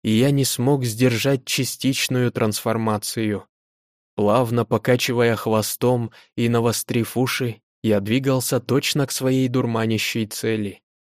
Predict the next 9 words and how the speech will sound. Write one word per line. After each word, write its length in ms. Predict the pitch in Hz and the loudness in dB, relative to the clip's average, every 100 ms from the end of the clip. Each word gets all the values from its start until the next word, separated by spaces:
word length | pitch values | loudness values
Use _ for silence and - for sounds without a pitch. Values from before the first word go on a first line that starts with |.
| _ _ _ - | _ _ _ -2
Так 240 | 113 123 | -2 0
и 60 | 127 | -2
захотелось 800 | 117 120 123 104 131 131 127 - | 0 0 0 0 0 0 0 -2
скинуть 560 | - - 127 127 120 104 | -6 -4 0 0 0 0
дурацкий 480 | 110 117 - - | 2 2 0 -4
плащ, 560 | 107 110 120 123 - - - | -4 0 0 0 -2 -8 -10
скрывающий 920 | - 123 110 104 139 143 123 - 131 | -4 0 2 2 2 0 -2 -4 -6
фигуру 440 | 135 123 127 120 | -6 -2 0 0
красавицы. 1000 | - 107 - 120 117 104 - - 98 | 0 -2 -2 -2 -2 -4 -6 -8 -8